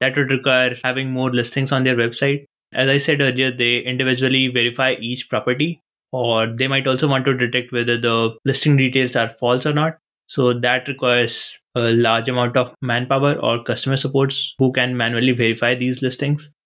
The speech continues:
As they scale to more cities, they will need more and more manpower to do that verification. One way to solve that would be designing good machine learning systems that can potentially help in verification of these properties. Saying building such a system is easier, but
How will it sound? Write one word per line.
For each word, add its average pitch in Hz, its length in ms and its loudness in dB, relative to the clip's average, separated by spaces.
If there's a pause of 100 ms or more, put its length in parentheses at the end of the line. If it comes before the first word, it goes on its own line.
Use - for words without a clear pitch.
As 139 320 0
they 147 140 2
scale 131 540 -2
to 135 100 0
more 127 180 2
cities, 127 400 0
they 123 140 2
will 123 400 2
need 123 480 2
more 127 200 4
and 120 160 -2
more 120 200 0
manpower 123 460 0
to 123 200 2
do 127 140 4
that 123 240 0
verification. 123 680 -2 (300)
One 143 200 2
way 156 120 4
to 170 120 0
solve 143 280 2
that 143 160 0
would 135 180 -4
be 127 240 4
designing 127 480 0
good 123 300 0
machine 143 260 0
learning 139 240 0
systems 139 460 -2
that 117 260 -2
can 120 260 -2
potentially 120 760 0
help 131 180 0
in 127 220 0
verification 123 600 -2
of 127 120 -4
these 135 400 0
properties. 143 600 -2 (360)
Saying 151 460 2
building 135 360 2
such 139 160 0
a 139 60 0
system 139 320 0
is 131 160 0
easier, 135 320 2
but 120 220 0